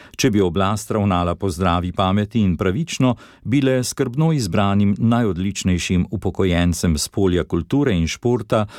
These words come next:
mimo pokojninske blagajne izplačevala neko rento, upoštevajoč njihovo premoženjsko stanje.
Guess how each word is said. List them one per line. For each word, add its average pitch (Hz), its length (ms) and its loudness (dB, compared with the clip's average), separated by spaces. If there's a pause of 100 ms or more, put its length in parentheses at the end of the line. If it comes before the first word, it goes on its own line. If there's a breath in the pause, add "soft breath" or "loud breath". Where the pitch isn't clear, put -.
(180 loud breath)
mimo 143 340 4
pokojninske 90 760 0
blagajne 82 580 2
izplačevala 80 760 -2
neko 82 360 0
rento, 90 540 0
upoštevajoč 87 920 -2
njihovo 82 420 0
premoženjsko 80 800 0
stanje. 73 520 -2